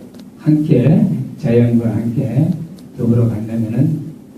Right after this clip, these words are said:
정말로 아름다운 영주가 될 것 아닌가, 저는 그렇게 생각합니다. 영주에서 많은 단체가 있습니다만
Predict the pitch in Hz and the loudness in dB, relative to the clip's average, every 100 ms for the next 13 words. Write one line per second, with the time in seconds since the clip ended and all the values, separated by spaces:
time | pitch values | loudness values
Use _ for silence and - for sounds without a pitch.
0 | - 156 185 196 208 190 147 143 151 147 | -2 2 4 4 4 4 4 6 6 6
1 | 131 123 139 123 117 123 117 - 120 104 | 4 4 2 0 -2 -4 -4 -4 -6 -4
2 | 120 117 101 101 92 - - - - - | -2 -2 -4 -8 -10 -14 -18 -20 -20 -20
3 | - - 135 127 117 113 120 117 101 98 | -12 0 2 4 4 2 -2 -6 -8 -6
4 | - - - 92 - - - - - - | -6 -6 -8 -12 -14 -18 -20 -20 -20 -20
5 | - - - - - - - - - - | -20 -20 -20 -20 -20 -20 -20 -20 -20 -20
6 | - 131 143 160 240 185 147 147 151 180 | -10 -2 2 4 4 4 2 2 2 4
7 | 190 190 208 185 147 147 135 123 120 117 | 4 2 4 2 2 2 0 0 -2 -2
8 | 113 | -2